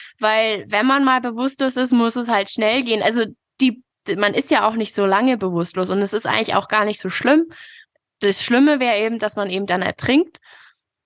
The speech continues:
Ja, wenn jetzt halt man nicht trainiert ist und auf dem Rücken fällt, habe ich auch schon gehört, dass sich Leute einen Wirbel brechen oder so. Oder wenn's nicht tief genug ist, äh, sich einen Oberschenkel brechen, weil man eben auf dem Boden aufkommt. Also das sind alles so Sachen, die man eigentlich vermeiden kann.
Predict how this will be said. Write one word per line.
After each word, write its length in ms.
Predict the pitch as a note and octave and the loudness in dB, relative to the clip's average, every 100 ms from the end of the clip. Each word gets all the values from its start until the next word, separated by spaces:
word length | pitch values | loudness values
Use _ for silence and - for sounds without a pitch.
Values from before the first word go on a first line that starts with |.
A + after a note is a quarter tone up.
| - | -6
Ja, 320 | G#3 G#3 G#3+ | 0 2 2
wenn 160 | G3+ G#3+ | 0 0
jetzt 240 | G#3 G#3 | 0 0
halt 240 | A3 G3+ - | -2 -2 -2
man 220 | G#3 G#3+ | -2 0
nicht 220 | B3 - | -2 -2
trainiert 460 | - A#3+ A#3+ D4 C#4+ | -4 2 4 2 0
ist 180 | B3+ A3+ | -6 -4
und 120 | G#3+ | -2
auf 160 | G3+ | -2
dem 100 | - | -2
Rücken 320 | G#3+ C4+ C4+ C4 | -4 -2 -2 -2
fällt, 520 | - A#3+ A#3+ A#3+ - | 0 0 0 -4 -12
habe 280 | - A3 A3 | -6 -4 -4
ich 160 | A3+ - | -2 -2
auch 120 | A#3 | 0
schon 220 | - B3+ | 0 0
gehört, 340 | A#3+ A#3+ A#3 A3+ | 2 2 0 -2
dass 120 | A3+ | -6
sich 160 | A3+ | -4
Leute 280 | G#3+ G3+ G#3+ | 0 0 0
einen 140 | A3 A3 | -2 0
Wirbel 320 | A#3 C4 C4 | 2 2 0
brechen 420 | G#3 G3+ G#3 A3 | 0 -2 -2 -4
oder 280 | G3+ G3 G3 | -2 0 0
so. 260 | G3 G3+ A3+ - - - - | -2 -2 -4 -14 -20 -16 -2
Oder 300 | G3+ G3+ G3+ | 2 2 2
wenn's 240 | G3+ G#3+ | -2 -2
nicht 240 | G#3+ - | -6 -2
tief 240 | - C4+ - | 2 2 0
genug 380 | A#3+ A3+ A3+ - | 0 0 -2 -8
ist, 340 | - A3+ A#3 - | -2 -2 -2 -2
äh, 300 | - G3+ G3+ | 0 2 2
sich 160 | G#3+ A3+ | 0 -4
einen 140 | A3 | -4
Oberschenkel 640 | - A#3 A#3+ A#3+ A3+ A3 G#3+ | 0 0 0 -2 -4 -2 -2
brechen, 640 | - A3 A3 A3+ A3+ A3+ - - _ | 0 0 0 -2 -2 -4 -12 -20 _
weil 240 | - G3+ | 0 0
man 180 | G#3+ G#3 | 2 0
eben 240 | F#3+ G#3 G3 | 2 2 0
auf 160 | G3 | 0
dem 120 | G#3 | -2
Boden 300 | G#3 C4 D4 | 2 2 2
aufkommt. 600 | G3 G3+ G3+ - G#3 G#3+ | 2 0 -2 -4 -4 -2
Also 240 | - G#3 A3 | -4 -4 -2
das 160 | A3+ | -2
sind 120 | B3 A#3+ | -2 -2
alles 280 | G#3+ A#3 | 0 0
so 80 | A#3 | -2
Sachen, 400 | A3+ B3+ C4 C4+ | 0 0 2 0
die 100 | A#3+ | 2
man 220 | A#3 A3 - | 0 0 0
eigentlich 380 | G#3 A#3+ A#3 - | -2 -2 -4 -2
vermeiden 580 | G#3 G#3+ A3+ C4+ A#3+ | 0 2 2 0 -2
kann. 420 | A3 G3 F#3 G3+ | -2 -4 -4 -4